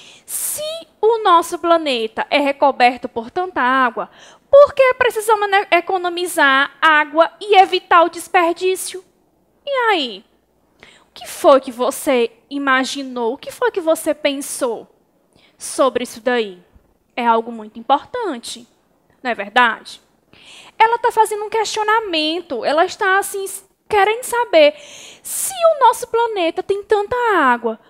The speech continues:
por que que a gente realmente tem que economizar? Pronto, mas o que é economizar?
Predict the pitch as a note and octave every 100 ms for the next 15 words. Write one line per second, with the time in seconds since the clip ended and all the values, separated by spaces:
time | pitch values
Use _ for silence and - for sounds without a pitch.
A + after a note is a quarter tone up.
0 | _ F5+ F#5 - A#4 G4+ G4 E4+ F4+ E4
1 | G4 A#4+ G#4 G4+ - G#4 G4 G4 F#4+ F4+
2 | F4+ E4+ G4 C4 G#3 _ _ _ _ _
3 | _ _ _ _ F4 E4 C#4 - A3 A#3+
4 | A#3+ B3 E4 D#4+ D#4+ F4 F4+ F#4 F4+ G4
5 | C4+ G#3+